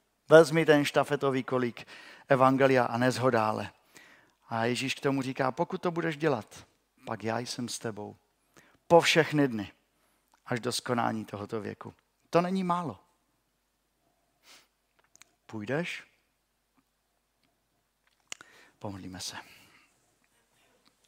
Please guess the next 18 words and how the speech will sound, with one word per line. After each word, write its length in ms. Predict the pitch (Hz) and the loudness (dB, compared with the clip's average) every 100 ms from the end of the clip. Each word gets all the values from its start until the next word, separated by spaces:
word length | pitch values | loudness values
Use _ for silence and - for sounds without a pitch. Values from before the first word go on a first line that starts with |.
| - - - _ _ _ _ _ _ _ - | -20 -20 -20 _ _ _ _ _ _ _ -14
Děkujeme, 400 | 120 123 117 113 | -6 -4 -2 0
Pane, 540 | 120 123 120 120 113 113 113 | 2 2 0 -2 -6 -10 -10
za 180 | 110 107 | -8 -8
to, 160 | 120 | -6
že 200 | 113 117 | -2 -2
v 100 | - | -2
evangeliu 720 | 139 123 120 123 127 131 123 110 | -4 0 0 0 0 0 -2 -6
nacházíme 640 | 117 110 117 113 120 120 | -8 -4 -2 -2 -2 -4
to 140 | 117 113 | -4 -6
nejvzácnější 920 | 110 113 117 113 110 - 123 117 131 | -4 -4 -2 -2 -2 -2 -6 -6 -8
poselství, 720 | - 120 - 120 - 127 123 - - - - _ - | -8 -8 -4 -6 -6 -8 -10 -12 -20 -20 -20 _ -8
které 220 | 120 117 | -2 0
můžeme 380 | 120 117 120 120 | -2 -2 -2 0
dát 540 | 113 117 - - - - | 2 0 -2 -12 -14 -12
do 100 | 117 | -10
tohoto 300 | 117 107 113 | -10 -10 -12
světa 340 | - 113 104 | -10 -8 -8
chaosu. 500 | - 101 101 - | -10 -12 -10 -14